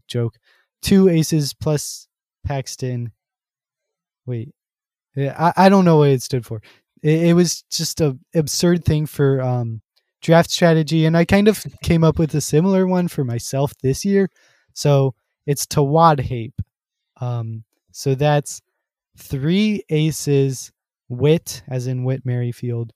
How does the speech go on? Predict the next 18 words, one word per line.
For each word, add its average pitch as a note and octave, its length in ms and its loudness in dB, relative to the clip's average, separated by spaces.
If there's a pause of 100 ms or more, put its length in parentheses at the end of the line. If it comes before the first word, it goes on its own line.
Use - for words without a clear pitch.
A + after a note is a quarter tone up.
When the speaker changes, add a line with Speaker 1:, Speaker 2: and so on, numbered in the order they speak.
(360)
Speaker 1:
um, A#2+ 480 -4 (440)
two F3+ 380 2
aces, C#3 600 -2 (720)
wit, C#3 640 -2 (1200)
and E3 420 2
D E3 380 -2
H C3+ 480 -2
and C#3+ 380 -2
position C#3 500 -4
eligibility. A#2+ 760 -6
So, B2 320 -4 (920)
I, F3+ 220 4 (180)
it, F#3+ 360 -4
basically B3 500 2
what G3 160 4
it F3 100 2
is, C#3 340 0
is C#3+ 360 -4